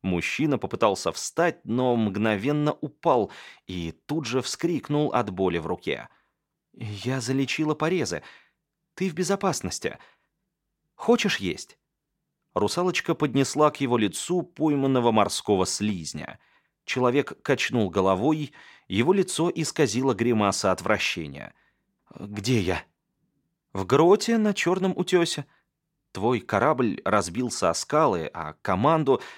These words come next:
сожрали чудовища. Я спасла тебя. Первый раз встречаю человека", —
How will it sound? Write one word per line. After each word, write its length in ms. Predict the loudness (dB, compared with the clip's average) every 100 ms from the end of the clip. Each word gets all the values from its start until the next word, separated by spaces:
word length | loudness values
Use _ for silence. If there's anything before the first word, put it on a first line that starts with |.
| -16
сожрали 720 | -4 0 2 2 2 2 2 0
чудовища. 800 | -4 -4 -4 -4 -4 -4 -4 -6 -20 _ _ _ _
Я 440 | -12 -6 2 2 2
спасла 580 | -2 -2 -2 0 0 0
тебя. 360 | -2 -8 -8 -14 _ _ _ _ _ _ -20 -4
Первый 300 | 0 2 4
раз 340 | 4 2 0 -8
встречаю 600 | -10 -8 -6 -2 0 0
человека", — 640 | -2 -2 -2 -2 -4 -6